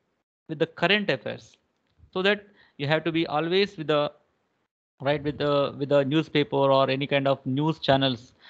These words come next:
You follow the news channel and read the newspaper regularly, so that they'll ask from the current situations, especially when they are recruiting, they test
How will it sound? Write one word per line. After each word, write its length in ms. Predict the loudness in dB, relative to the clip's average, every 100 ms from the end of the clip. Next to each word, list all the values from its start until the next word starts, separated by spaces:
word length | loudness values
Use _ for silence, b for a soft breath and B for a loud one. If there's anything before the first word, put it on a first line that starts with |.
| b
You 80 | -6
follow 280 | 2 4 4
the 80 | 2
news 180 | 0
channel 340 | 0 0 2 2
and 220 | 0 0
read 160 | -2 0
the 60 |
newspaper 520 | -2 -2 0 -2 2
regularly, 600 | 2 2 2 2 2 -4 -6 B B B 0
so 80 |
that 340 | 4 4 2 -12 _ -4
they'll 200 | 2 2
ask 420 | 4 4 4 0 -6
from 160 | -4
the 80 | -2
current 320 | 0 0 0
situations, 640 | -6 -8 -4 -4 -6 -8 -10
especially 460 | -8 -8 -8 -12 -16 _ _ _
when 180 | -4 4
they 80 |
are 100 | 4
recruiting, 440 | 4 0 0 0 -2 -6 b b b b -6
they 240 | 0 0
test 560 | 2 2 2 0 -18